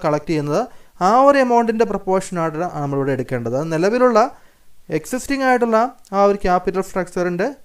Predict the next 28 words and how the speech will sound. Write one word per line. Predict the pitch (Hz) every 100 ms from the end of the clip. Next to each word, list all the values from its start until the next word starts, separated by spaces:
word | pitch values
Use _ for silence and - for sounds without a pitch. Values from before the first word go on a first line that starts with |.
| _ -
പ്രപ്പോർഷനല്ല, | 151 156 156 156 147 123 160 - - - - 160
പുതിയതായിട്ട് | 160 220 233 247 247
നമ്മൾ | 202 190 240 294 - -
ഫണ്ട് | 156 170 208 147
എത്രയൊക്കെ, | 143 175 180 185
എത്രയൊക്കെയാണോ | 180 190 185 175 160 202
നമ്മൾ | 147 147 226 - _ _ _ - _
കളക്ട് | - 247 240
ചെയ്യുന്നത്, | 196 139 113 104 - - - _ _ _ _ 160
നമ്മൾ | 160 175 190 - - - 160 151
ഡിബഞ്ചർ | 151 170 180
ക്യാപിറ്റൽ | 180 170 170 156
എത്ര, | 175 233 254 - - - 151
ഇക്വിറ്റി | 143 170 175
ഷെയർ | 175 165
ക്യാപിറ്റൽ | 170 165 160 156
എത്ര, | 175 220 -
അതിനൊരു | 214 226 233 226
എമൗണ്ട് | 226 214
ഉണ്ടാവുമല്ലോ. | 202 180 165 160
പുതിയതായിട്ട് | 170 185 185 180
നമ്മൾ | 175 190 302 - - - -
ഫണ്ട് | 208 208 226 -
സമാഹരിക്കുമ്പോൾ | 214 208 196 170 147 127 - - -
അതിൻ്റെ | 175 214 262 294
റേഷ്യോ | 240 - 208
ആണ് | 180
നമ്മളുടെ | 160 147